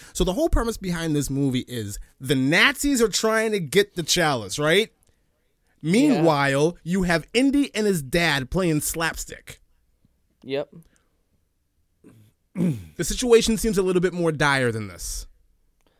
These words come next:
Speaker 2: Yeah. But
Speaker 1: The
Speaker 2: th-
Speaker 1: slapstick does not seem to be necessary in some areas.
Speaker 2: Mm-hmm.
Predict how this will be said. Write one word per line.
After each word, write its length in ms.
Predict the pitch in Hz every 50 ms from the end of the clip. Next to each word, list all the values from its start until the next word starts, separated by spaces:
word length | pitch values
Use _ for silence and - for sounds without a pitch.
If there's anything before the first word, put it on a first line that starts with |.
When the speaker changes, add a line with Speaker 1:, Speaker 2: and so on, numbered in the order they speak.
| _ _ _ _ _ _ _ _ _ _ _ _
Speaker 2:
Yeah. 400 | - 170 233 320 269 220 220 247 - _ _ _ _ _ _ _ _ _ _ _ _ _ _ _
But 140 | - 175 160
Speaker 1:
The 80 | 160 151
Speaker 2:
th- 80 | -
Speaker 1:
slapstick 560 | - 160 180 185 202 214 - - - 220 220 -
does 180 | 208 196 156
not 280 | 175 202 202 202 - -
seem 340 | - - 196 190 180 170 165
to 100 | - 165
be 160 | 165 170 160
necessary 880 | 160 160 160 151 - 147 - - 147 127 120 117 113 113 110 107 - _
in 120 | 151 156 147
some 240 | - - 151 143 135
areas. 680 | 135 123 113 101 90 82 82 65 60 - - - - - - _ _ _ _ _ _ _ _ _ _ _ _ _ _ _ _
Speaker 2:
Mm-hmm. 280 | - 113 107 110 107 110